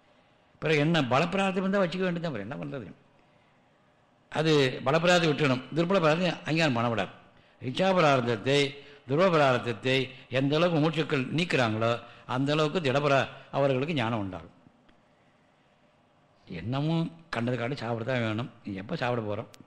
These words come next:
இந்த ஜென்மத்தில் சாப்பிட்டு தீர்த்துக்க வேண்டியது தானே அப்படின்னு சொன்னா, முன் ஜென்மத்தில் சா-, சாப்பிட்ருக்கோமே இல்லையா, அப்புறம் அந்த திருப்தி போகாதா? இந்த ஜென்மம் சாப்பிட தீர்க்கணுமா? அப்படி திருப்தி படுத்தணும் இல்லை அந்த மனசுக்கு.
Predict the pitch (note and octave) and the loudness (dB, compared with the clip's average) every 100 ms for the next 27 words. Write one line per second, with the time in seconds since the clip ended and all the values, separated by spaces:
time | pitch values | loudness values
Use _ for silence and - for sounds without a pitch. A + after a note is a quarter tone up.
0 | _ _ _ _ _ _ A2 G#2 G#2+ C3 | _ _ _ _ _ _ -12 -8 -4 -4
1 | C#3+ A#2+ A#2 A#2+ A#2+ - C#3 C3 A2 G#2 | -6 -6 -6 -8 -8 -6 -6 -4 -6 -6
2 | G2+ A#2+ - _ _ _ _ - G#2+ B2 | -8 -8 -14 _ _ _ _ -16 -12 -8
3 | A#2+ G#2+ B2 A2+ D2+ - - _ _ _ | -8 -6 -4 -4 -6 -16 -20 _ _ _
4 | _ _ _ _ - C3+ F#3+ G#3 G#3+ G3+ | _ _ _ _ -8 -2 0 2 2 2
5 | E3 E3+ D#3+ D3 D#3+ E3 D#3 D#3 C3+ A#2+ | 4 2 0 0 0 0 0 2 2 2
6 | D#3+ A2+ - - B2 A#2+ C3+ D#3+ E3 C3+ | 0 -2 -6 -10 -4 -2 0 -2 -2 0
7 | C3 B2 D#3+ D3+ C3 - - _ _ _ | 2 2 0 -2 -6 -20 -20 _ _ _
8 | A2 F#2 _ _ D3 E3+ F3 D3+ D3+ C#3+ | -20 -20 _ _ -8 -4 -2 -2 -2 -4
9 | C3+ C#3+ D#3+ - - _ _ - - F3 | -6 -8 -10 -14 -20 _ _ -20 -18 -20
10 | _ _ _ _ _ _ - B2+ C#3 F3+ | _ _ _ _ _ _ -14 -8 -8 -4
11 | D3+ D3+ E3 C#3+ C3 C3+ - C3+ C3 C3 | -2 -2 -2 0 0 -2 -6 -8 -4 -4
12 | A2+ A2+ | -4 -10